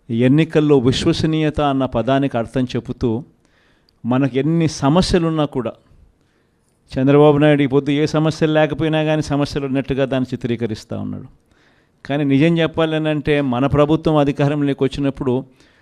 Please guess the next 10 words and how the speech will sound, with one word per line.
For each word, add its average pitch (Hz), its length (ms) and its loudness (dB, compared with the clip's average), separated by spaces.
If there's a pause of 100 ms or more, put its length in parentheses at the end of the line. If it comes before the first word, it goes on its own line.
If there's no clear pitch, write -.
(180)
ఒకవైపున 131 540 2
చంద్రబాబు 147 540 0
చేసిన 147 320 0
అప్పులు 151 360 0
ఉన్నాయి, 165 540 2 (720)
ఆ 107 140 0
అప్పుల 143 300 0
మీద 156 180 4
వడ్డీలు 127 500 4
ఉన్నాయి. 156 520 2